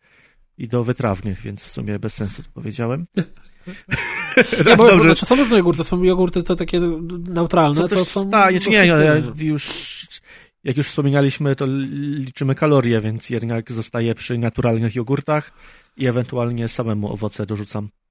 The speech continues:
Speaker 1: E, na pewno będę jeszcze próbował różne rzeczy z dyni. Aha, próbowałem dynię na surowo, bo ja mam taki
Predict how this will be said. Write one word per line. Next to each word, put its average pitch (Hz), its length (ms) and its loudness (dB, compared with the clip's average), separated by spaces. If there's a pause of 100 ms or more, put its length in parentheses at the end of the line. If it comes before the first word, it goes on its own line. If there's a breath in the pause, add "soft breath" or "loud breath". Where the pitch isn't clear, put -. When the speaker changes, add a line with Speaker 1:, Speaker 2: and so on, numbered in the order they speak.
(680)
Speaker 1:
E, 147 600 2
na 185 120 0
pewno 233 240 4
będę 220 160 4
jeszcze 208 160 0
próbował 151 360 2
różne 120 220 0
rzeczy 107 220 -4
z 110 60 -6
dyni. 117 280 0
Aha, 180 300 2
próbowałem 190 400 2
dynię 220 220 0
na 220 100 -2
surowo, 110 440 -2 (580)
bo 139 120 0
ja 165 100 2
mam 170 100 0
taki 165 140 -4